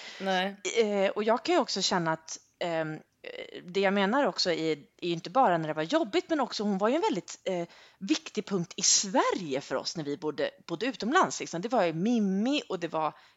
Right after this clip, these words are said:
Speaker 2: liksom, det var en liten borg som man
Speaker 1: Ja,
Speaker 2: kunde
Speaker 1: just
Speaker 2: ta
Speaker 1: det.
Speaker 2: sig till. Så det var ju liksom höga skratt, det var, det var tryggt, eh, det var, ehm,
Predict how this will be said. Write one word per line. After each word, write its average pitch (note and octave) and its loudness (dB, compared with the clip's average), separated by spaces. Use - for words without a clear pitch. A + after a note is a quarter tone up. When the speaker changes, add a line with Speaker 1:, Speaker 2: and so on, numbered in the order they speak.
Speaker 2:
liksom, - -14
det A#3+ -2
var B3 6
en F#3+ 6
liten G3+ 2
borg D3+ 4
som - -2
man F3+ 2
Speaker 1:
Ja, A3 4
Speaker 2:
kunde A#3 8
Speaker 1:
just B3 2
Speaker 2:
ta C#3 0
Speaker 1:
det. C3+ -2
Speaker 2:
sig C3+ -8
till. D3+ -4
Så - -12
det C#4+ 4
var E4+ 4
ju E4 2
liksom G3+ -2
höga D#4 4
skratt, B3+ -2
det G3+ 0
var, G#3 -2
det F#3+ -6
var F#3+ 4
tryggt, - -2
eh, G#3 2
det F#3 0
var, E3+ 2
ehm, - -4